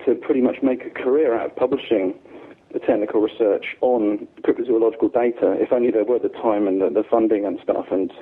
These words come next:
you know, and if you were dedicated to that alone, I, I think. I mean,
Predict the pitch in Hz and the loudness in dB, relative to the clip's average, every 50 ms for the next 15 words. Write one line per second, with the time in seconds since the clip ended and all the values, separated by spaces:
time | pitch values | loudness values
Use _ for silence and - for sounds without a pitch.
0 | - - - - - 90 90 90 98 104 - - 107 101 95 90 - 107 101 104 | -14 -8 -6 -4 -4 -4 -4 -2 -2 -4 -2 0 0 0 0 2 2 0 0 0
1 | - - 104 98 - 101 - - 110 107 110 92 - 104 98 110 120 120 107 98 | 0 0 0 0 0 -2 0 0 0 0 0 -2 -2 -2 0 2 2 2 2 0
2 | 101 95 85 - - - - 127 113 101 - - 98 98 101 104 | -2 -4 -4 -6 -6 -2 0 0 0 0 -2 -2 -2 -2 -2 -4